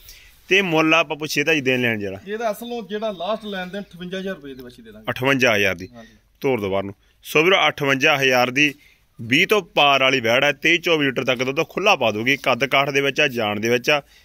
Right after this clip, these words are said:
Speaker 1: ਤੇ ਰੇਟ ਵੀ ਵੀਰ ਨੇ ਬਿਲਕੁਲ
Speaker 2: ਹੱਥ ਚਵਾਈ ਵਾਲੀ ਬਹੁਤ ਵਧੀਆ ਕਰ।
Speaker 1: ਠੀਕ ਹੈ। ਹੱਥੀ ਚਵਾਈ ਜਿਹੜਾ ਥਣ ਲੱਗਾ, ਦੇਖ ਲਓ, ਥਣ ਬਹੁਤ ਨਿਖਣਵਾ ਵਿੱਥੀ ਤੇ ਲੱਗਿਆ ਹੋਇਆ, ਦੇਖ ਸਕਦੇ ਹੋ।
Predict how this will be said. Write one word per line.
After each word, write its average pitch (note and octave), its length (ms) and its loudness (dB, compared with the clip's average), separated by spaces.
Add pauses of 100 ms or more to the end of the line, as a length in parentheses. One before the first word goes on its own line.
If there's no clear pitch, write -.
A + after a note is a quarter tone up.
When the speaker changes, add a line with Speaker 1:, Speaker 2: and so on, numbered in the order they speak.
(200)
Speaker 1:
ਤੇ E3 120 0
ਰੇਟ D3+ 200 4
ਵੀ D3+ 100 -2
ਵੀਰ C#3 180 2
ਨੇ C3+ 80 2
ਬਿਲਕੁਲ C#3+ 280 0
Speaker 2:
ਹੱਥ C#3+ 80 -4
ਚਵਾਈ C#3+ 280 -8
ਵਾਲੀ C#3+ 140 -8
ਬਹੁਤ C3 220 -12
ਵਧੀਆ A#2+ 240 -16
ਕਰ। A#2+ 200 -20
Speaker 1:
ਠੀਕ A#2+ 180 -2
ਹੈ। A2 80 -2 (480)
ਹੱਥੀ C#3+ 220 -4
ਚਵਾਈ C#3+ 260 -2
ਜਿਹੜਾ C3+ 160 0
ਥਣ B2 240 -6
ਲੱਗਾ, A#2+ 180 -6
ਦੇਖ A#2 180 -10
ਲਓ, C3+ 80 -12
ਥਣ D3 280 -4
ਬਹੁਤ E3+ 280 0
ਨਿਖਣਵਾ C3 380 -8
ਵਿੱਥੀ A#2 260 -10
ਤੇ A#2+ 60 -10
ਲੱਗਿਆ A2+ 240 -8
ਹੋਇਆ, G#2+ 100 -8
ਦੇਖ G#2 160 -14
ਸਕਦੇ A2 100 -10
ਹੋ। A#2 100 -14